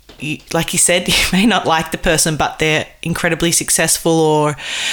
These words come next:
you can take something away from each experience with someone that's done more than you, can't you? Even if, like, it may be, I don't really like the way they approach business and their personal life, but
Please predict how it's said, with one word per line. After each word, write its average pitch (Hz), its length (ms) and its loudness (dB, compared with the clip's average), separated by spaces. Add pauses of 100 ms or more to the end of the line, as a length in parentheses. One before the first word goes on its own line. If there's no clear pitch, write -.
(160)
you 180 140 -2
can 175 140 -2
take 208 260 0
something 185 440 0
away 147 360 0
from 147 340 -2
each - 240 -2
experience 151 600 -2
with 147 120 -4
someone 147 400 0
that's - 220 -2
done 147 200 -2
more 147 200 0
than 143 180 -2
you, 139 120 -2
can't 156 260 -2
you? 139 160 0
Even 160 300 0
if, - 260 -4
like, 143 220 -2
it - 80 -4
may 147 200 0
be, 139 480 -2
I 208 100 -4
don't 185 120 0
really 190 140 0
like 160 220 -2
the 151 80 0
way 147 160 0
they 139 180 -2
approach - 540 -2 (920)
business 156 440 0
and 143 160 -2
their 135 80 0
personal 196 480 0
life, 165 340 0
but 151 180 0